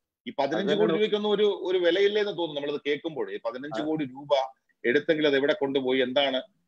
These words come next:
Speaker 1: ഈ പതിനഞ്ച് കോടിക്ക് സംഭവിച്ചതെന്നൊക്കെ സംശയം തോന്നും.
Speaker 2: തീർച്ചയായിട്ടും അത് തന്നെയാണ് ഞങ്ങൾ പറയുന്നത്. ഈ പതിനഞ്ച് കോടി രൂപ കെ കെ മഹേശൻ കൊണ്ടുവന്ന കെ കെ മഹേശന്റെ ആസ്തിയായിട്ട് കാണണം, ബാങ്ക് അക്കൗണ്ടിൽ കാണണം, അല്ലെങ്കിൽ മറ്റേതെങ്കിലും സംവിധാനത്തിലൂടെ കാണണം. ഇതൊക്കെ അന്വേഷിച്ച് കണ്ടുപിടിക്കേണ്ട കാര്യമില്ലേ?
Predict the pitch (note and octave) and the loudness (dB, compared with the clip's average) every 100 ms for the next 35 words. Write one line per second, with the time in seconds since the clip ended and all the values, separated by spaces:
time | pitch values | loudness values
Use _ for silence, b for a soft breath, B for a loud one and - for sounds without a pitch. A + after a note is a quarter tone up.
0 | - A#2 B2 C3 C#3+ C3+ C3+ C3 B2+ B2 | -12 -2 0 0 0 0 0 -2 -4 -4
1 | C3+ C3 C#3 C3 B2 C3+ C3 C3 C3 C#3 | -2 0 0 -2 -2 -2 -2 -6 -6 -6
2 | A2 F2 _ _ _ _ _ _ _ - | -6 -10 _ _ _ _ _ _ _ -6
3 | B2+ B2+ F3+ F3 D#3 C#3 D#3 F3 F3+ F3+ | -6 -2 -2 2 2 2 0 -2 -2 -4
4 | F3+ F3+ F3+ E3+ D3+ B2+ C3+ B2 C#3+ D#3 | -4 -4 -4 -4 -4 -2 -2 -2 -4 -4
5 | E3+ E3+ F3 E3+ E3+ D#3 D3 E3+ E3+ E3 | -4 -4 -2 -4 -4 -6 -6 -6 -6 -6
6 | E3 E3 E3 E3 D#3+ D3+ D3+ D#3 D#3+ D3 | -6 -6 -6 -8 -8 -8 -8 -8 -8 -8
7 | D#3+ D#3 D3+ - D#3+ D#3+ D#3+ D#3+ D3 A2 | -6 -4 -4 -4 -4 -2 -2 -2 -4 -6
8 | A#2+ C3 D3+ D#3 C#3+ D#3 D#3 E3 D#3+ D#3 | -4 -2 -2 -4 -4 -4 -2 -4 -4 -4
9 | C3+ A2+ - C3 D3 D3+ C3+ D#3+ D#3 D#3 | -4 -10 -10 -8 -6 -6 -6 -6 -6 -6
10 | D3+ D3+ D#3 D#3 D#3 E3 D#3+ D#3 C#3 B2 | -8 -6 -6 -6 -6 -4 -2 -2 -4 -4
11 | D3 D#3+ D3+ D3+ D#3+ - F3 E3 F3 E3+ | -6 -4 -4 -4 -6 -6 -6 -4 -4 -6
12 | E3+ F3+ F3 E3+ A2+ | -4 -2 -2 -2 -6